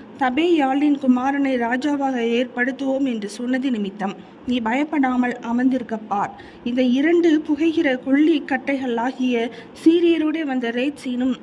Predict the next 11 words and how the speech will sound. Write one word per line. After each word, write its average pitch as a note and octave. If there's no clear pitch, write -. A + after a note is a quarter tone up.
ரெமலியாவின் C#4
மகன் D4
கொன்னும் C4+
கொண்ட A#3
உக்கிர D4
கோபத்தின் C4
நிமித்தம் B3+
உன் A#3
இருதயம் C4
துவள A3
வேண்டாம்." G3+